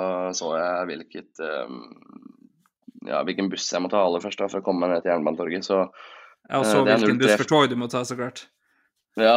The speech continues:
Speaker 1: så klart. <laughs> Nei, så det var null tre femtiåtte, ja, så det blir tungt å ha på alarm klokka tre. Ehm, det blir det. Men, ehm, på en måte, ehm, det er verdt det. Jeg skal, ehm, en gjeng med engelskmenn. Eh, vi er vel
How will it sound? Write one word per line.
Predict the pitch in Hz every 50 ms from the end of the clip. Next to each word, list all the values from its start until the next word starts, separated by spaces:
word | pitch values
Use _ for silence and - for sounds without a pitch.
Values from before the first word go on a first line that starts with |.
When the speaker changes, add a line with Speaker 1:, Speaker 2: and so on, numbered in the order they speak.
| 123 107
Speaker 1:
så | 117 123 110
klart. | 117 120 - - - - - 131 123 - - _ -
<laughs> | 165 175 180 180 170 160 147 - -
Nei, | - 131 131
så | 123 135
det | 131 127
var | 127 131 131
null | 120 113 113 110 113
tre | 110 101 98
femtiåtte, | 95 101 101 98 101 95 95 95
ja, | 95 101
så | 95 98
det | 95 98
blir | 101 104
tungt | - 101 92 95 101 98
å | 95
ha | 92 92
på | 92 92
alarm | 92 90 90 90 92
klokka | 95 95 87 92 92
tre. | 95 101 104 104 - - 78 95
Ehm, | 95 95 90 92 92 92 90 90 90 90 90 90 90 90 87 82 78 _ _ - - - - - - _ _
det | 98 107 101
blir | 92 85 82
det. | 80 - - -
Men, | - 90 95 95 95 95 95
ehm, | 95 95 95 95 95 92 92 92 95 95 95 95 95 95 95 95 95 92 92 92 95 92 92 98
på | 101 120
en |
måte, | 117 110 117 113 113 110 110 110 104 107
ehm, | 107 107 104 104 104 104
det | 107 127
er | 120
verdt | 101 - -
det. | 127 143
Jeg | 139 139 135 135 135 -
skal, | - 127 123 123 120 120 120
ehm, | 117 117 117 113 110 113 110 110 110 107 104 110 _ _ _ _ _ _ _ _ _ _ _ - -
en | 117 113 107
gjeng | 101 104
med | 104 101 95
engelskmenn. | 92 90 87 - - 101 107 120 - _ _ _ _ _ _ _ _ _ _ _ _
Eh, | - 101 98 98 98 98 95 95
vi | 98 98
er | 92 87
vel | 92 90 87